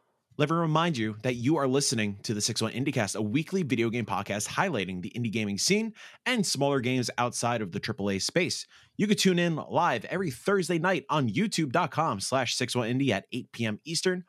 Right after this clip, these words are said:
or catch episodes as they drop on all major podcast feeds first thing Monday morning. If you're hungry for a little more, you can support us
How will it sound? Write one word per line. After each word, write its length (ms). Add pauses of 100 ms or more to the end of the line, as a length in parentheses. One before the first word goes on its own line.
(300)
or 240 (120)
catch 220
episodes 400
as 160
they 80
drop 320
on 100
all 280
major 340
podcast 440
feeds 340
first 400
thing 420
Monday 340
morning. 500 (340)
If 80
you're 80
hungry 180
for 140
a 40
little 160
more, 200
you 100
can 100
support 440
us 240